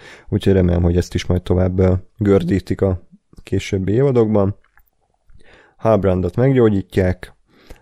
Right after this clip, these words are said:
és, ö, elindul a folyamat, hogy, ö, mégis akkor hogyan tudják megmenteni a, a tündéket ezzel a kis Mithril-el, mert ugye,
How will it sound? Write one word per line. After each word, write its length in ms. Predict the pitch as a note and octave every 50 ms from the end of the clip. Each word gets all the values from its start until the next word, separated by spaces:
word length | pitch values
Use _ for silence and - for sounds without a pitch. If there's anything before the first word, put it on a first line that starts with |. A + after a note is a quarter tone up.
| _
és, 440 | - G2 F#2+ F#2 F2+ F2+ - - -
ö, 260 | G2 F#2+ F#2 F#2 F#2 F2+ F2+ - - _ _ _
elindul 420 | - F#2 F2+ F2+ F2+ F2+ F#2 F#2 F#2
a 60 | F2+
folyamat, 800 | - - G#2+ F#2+ F2+ F2+ F#2+ G#2+ A#2 - - - - - - _ _ _ - _ _ _
hogy, 480 | - - - - F2+ F2+ F2 E2+ F2+
ö, 240 | F#2+ F#2 F2+ F2+ F#2 E2+
mégis 360 | G2 G#2 G2 F#2 F#2 F2+ -
akkor 280 | - - _ - F#2+ F2+
hogyan 320 | F#2+ G2 F2+ F2+ F2+ F2 F2
tudják 340 | - F#2 E2+ F2+ F2 E2
megmenteni 600 | F2 F2 E2+ E2+ E2+ F2 F2 - - F2+ - D#2+ D#2
a, 280 | D#2 D#2 F#2 - _ _ _ _ _ _ - - - - - _ _ _ -
a 120 | - G#2
tündéket 600 | - - G#2+ G2 F#2+ F#2+ F#2+ F2+ - G#2+ G2 -
ezzel 240 | G#2 F2+ F#2 F#2+ F2+
a 60 | F2+
kis 300 | - - G2 - - -
Mithril-el, 560 | - F#2 F2+ - - - - - - C#2+ D2
mert 160 | D#2+ - -
ugye, 320 | - F#2+ F#2 F#2+ F#2+ G2